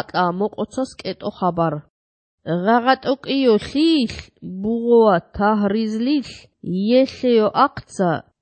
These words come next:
ლაყეა სუკოლ ჰინო ნიცას მუმინ სუკო. თელი ნუცო იუყიო ხინა, კეტო ჟოგაა. დის რეც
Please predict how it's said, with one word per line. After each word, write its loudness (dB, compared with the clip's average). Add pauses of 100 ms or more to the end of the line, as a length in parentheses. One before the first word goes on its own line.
ლაყეა 0
სუკოლ -2
ჰინო 0
ნიცას -2
მუმინ -4
სუკო. -8 (640)
თელი 6
ნუცო -2
იუყიო 0
ხინა, -2 (220)
კეტო -4
ჟოგაა. 0 (180)
დის 2
რეც 4